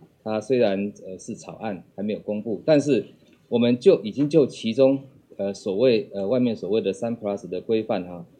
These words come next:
来做研究，的确是比较容易达到的一个方向哈。那二零五厂哈，它绝对不会缺席。那在国防自主跟官兵的安全之下，那已经投入，呃，来开发符合这个，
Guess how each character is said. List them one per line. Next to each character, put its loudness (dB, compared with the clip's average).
来 2
做 2
研 0
究， 2
的 -2
确 6
是 0
比 -8
较 0
容 -2
易 -2
达 -8
到 0
的 -4
一 -2
个 -4
方 -4
向 0
哈。 -14
那 6
二 6
零 8
五 2
厂 -2
哈， -8
它 0
绝 2
对 8
不 0
会 6
缺 0
席。 -10
那 2
在 6
国 -2
防 2
自 -4
主 -4
跟 -2
官 0
兵 -2
的 -2
安 -4
全 -8
之 -8
下， 0
那 -2
已 -12
经 0
投 -2
入， -4
呃， -10
来 -6
开 -2
发 -4
符 0
合 4
这 -2
个， 0